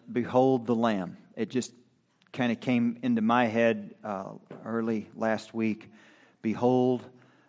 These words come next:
the Lamb." We hear that often, and of course we know that comes out of John and many other places in Scripture, but this was the declaration that John the Baptizer said whenever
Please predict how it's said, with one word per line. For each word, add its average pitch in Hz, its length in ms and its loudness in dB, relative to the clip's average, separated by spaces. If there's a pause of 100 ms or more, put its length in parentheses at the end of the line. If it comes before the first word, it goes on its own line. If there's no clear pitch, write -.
(100)
the 117 100 0
Lamb." 107 380 0
We 110 140 -2
hear 143 180 4
that 98 220 4
often, 92 420 -2 (220)
and 107 100 -6
of 98 60 -8
course 117 260 -4
we 120 100 0
know 117 120 2
that 110 180 0
comes 113 300 0
out 110 160 4
of 95 100 -6
John 123 480 4
and 104 180 -4
many 110 240 0
other 110 200 -2
places 113 440 -2
in 113 120 -4
Scripture, 113 460 -6
but 104 260 -4 (340)
this 143 180 0
was 131 180 -4
the 127 100 0
declaration 120 1040 2 (400)
that 120 420 0
John 131 680 4
the 110 320 2
Baptizer 120 920 4 (760)
said 131 760 6
whenever 123 720 0